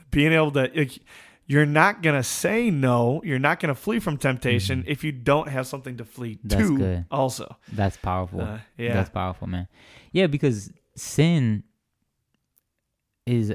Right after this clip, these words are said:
Speaker 2: attractive, feels good. Like, you wouldn't pursue some, you know, sin leads to death. You don't, you don't attract it because it's ugly and disgusting.
Speaker 1: <laughs> Yeah, right.
Speaker 2: Eventually it becomes that, right? But
Speaker 1: Yeah.
Speaker 2: but because there's an attraction level, man. So, like, yeah,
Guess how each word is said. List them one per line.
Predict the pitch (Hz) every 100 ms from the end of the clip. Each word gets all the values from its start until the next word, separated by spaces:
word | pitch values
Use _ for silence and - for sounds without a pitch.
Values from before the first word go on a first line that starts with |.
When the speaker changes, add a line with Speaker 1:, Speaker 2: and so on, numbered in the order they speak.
| -
Speaker 2:
attractive, | 107 - 101 143 - - - _
feels | - 117 180 127
good. | - - - _ _ -
Like, | 113 -
you | 135
wouldn't | 143 127
pursue | - 107 - 131 139
some, | 113 - - _ _
you | 127 123
know, | 131 139 -
sin | - - 139 127 110
leads | 117 117 104
to | 101
death. | 90 98 110 87 - _ _ _ _ -
You | 107 120
don't, | 131 120 - _ _ _ _ _ _ _
you | 120
don't | 123 120 110
attract | - 107 113 -
it | 104
because | 110 110 101
it's | 92 - _ _ _ _ _ _ -
ugly | 117 113
and | 107
disgusting. | 98 - 113 123 -
Speaker 1:
<laughs> | 101 104
Yeah, | 120 147
right. | -
Speaker 2:
Eventually | 120 151 147 107
it | 92 104
becomes | 98 123 117 95
that, | 85 101
right? | 104
But | 104 -
Speaker 1:
Yeah. | 110 101 95 _ _ -
Speaker 2:
but | 107
because | 110 - 113
there's | 110 104
an | 101
attraction | 98 - 101 107 - 98
level, | 87 82 67
man. | 58 60 62 -
So, | - 98
like, | 90 78 - -
yeah, | 95 90